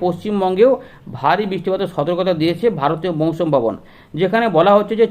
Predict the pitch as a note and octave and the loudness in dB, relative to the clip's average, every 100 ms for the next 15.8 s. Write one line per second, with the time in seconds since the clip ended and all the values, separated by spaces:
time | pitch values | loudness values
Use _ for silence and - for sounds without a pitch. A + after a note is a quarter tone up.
0 | - F3 E3+ G3+ G3+ G#3 A3 G3+ D3+ D3+ | 2 -2 0 0 0 -2 -2 0 0 0
1 | G#3 G#3 F3 F3 F3+ F#3 D#3+ D#3+ A3 C3+ | 0 2 2 0 -2 -2 -2 2 2 2
2 | C#3+ D#3+ D#3+ D#3+ F3+ F3 D3 D3+ F#3+ E3+ | 0 0 -2 -2 -4 -2 -4 -4 -8 -2
3 | E3 E3+ C#3 C#3 E3 G3 B3+ B3+ - - | 0 2 0 -2 0 2 2 0 -20 -8
4 | - F#3 F3+ F#3+ G#3 F3 G#3+ G#3 D#3 D3+ | -2 -2 -2 -2 -2 -2 -2 -4 0 2
5 | F3 E3 F#3+ F3+ C#3 D#3+ E3 F3+ F3 D#3 | 2 0 -2 0 0 0 -2 -2 -4 -2
6 | D3+ D#3+ F#3+ G3 D3 F2 - - - - | -2 2 2 2 -2 -12 -14 -20 -20 -18
7 | B2+ D3 E3+ F3+ A#3 A3 G#3 F3+ G3+ - | -8 0 0 0 -2 0 0 0 -2 -4
8 | A2 - C#3+ D3+ G3 G#3 E3 E3 G3+ G#3 | -4 -4 -8 -4 -4 -4 -2 0 0 -2
9 | G3 G#3 G3+ - F3+ G#3 F#3+ F#3 F3+ E3+ | -2 -6 -6 -2 -2 0 -2 -2 -2 -2
10 | F#3+ G#3 E3+ E3 F#3 F3+ E3+ C#3+ E3+ D#3 | 0 2 0 -2 -6 -4 -2 0 0 -2
11 | D#3+ F3+ E3 E3+ E3+ A#2 - - - - | -4 -2 0 0 0 -2 -6 -16 -20 -20
12 | - - C#3 G3 G3+ A#3+ G#3 G#3 B3 - | -20 -14 -2 2 4 4 2 2 0 2
13 | F#3+ G3 G3+ G3+ F3 E3 G3 G3 F#3 F#3 | 0 2 -4 0 0 0 0 0 0 -2
14 | F3+ F3 A3 E3+ E3 F#3 F3+ G3 C3+ D#3 | -4 2 2 2 -2 -4 -2 -2 0 0
15 | D#3+ D#3 F3+ E3 D3 C#3+ A2+ - | 0 -2 -2 -2 0 -2 -6 -8